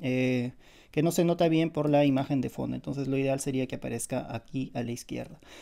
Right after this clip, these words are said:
Pero eso lo vamos a ver posteriormente cuando hagamos algunos cambios de estilos. Lo que nos queda ahora, hemos hecho el botón, pero el botón no tiene ninguna función. Entonces quiero que se dirija a esta opción de tienda. Vamos a copiar esta U R L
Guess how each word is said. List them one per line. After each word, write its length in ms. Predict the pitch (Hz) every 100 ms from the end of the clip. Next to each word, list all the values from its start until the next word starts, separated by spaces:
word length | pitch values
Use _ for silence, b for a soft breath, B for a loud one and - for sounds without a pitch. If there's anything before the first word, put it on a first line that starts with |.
| B B
Pero 120 | 147
eso 140 | 156 165
lo 80 |
vamos 240 | 156 160 156
a 40 |
ver 160 | 156 175
posteriormente 640 | 175 196 185 190 196 196
cuando 240 | 175 160 156
hagamos 340 | 151 151 151
algunos 380 | 139 143 139 123
cambios 480 | 135 139 139 143 -
de 200 | 131 131
estilos. 600 | 123 - 120 - - - - - - - - - - - - _ _ _ - - - - - -
Lo 140 | - 151
que 120 | 175
nos 160 | 180
queda 180 | - 226
ahora, 400 | 220 214 208 233
hemos 260 | 208 151 151
hecho 180 | 196 208
el 60 |
botón, 360 | 180 170 180 185
pero 160 | 175 170
el 60 |
botón 260 | 143 143 156
no 100 | 160
tiene 240 | 165 170
ninguna 720 | 165 143 156 156 160 151 139
función. 600 | 131 156 151 214 190 196 -
Entonces 720 | 170 139 160 165 170 165 - -
quiero 240 | - 165 170
que 100 | 170
se 140 | 151
dirija 600 | 139 151 156 165 156 156
a 140 | - 143
esta 200 | 143 147
opción 260 | - 160
de 120 | 156 170
tienda. 480 | 185 185 147 147 170 -
Vamos 260 | 143 147
a 80 | -
copiar 300 | - 131 131
esta 260 | 135 - 139
U 100 | 143
R 300 | 143 151 165
L 200 | 160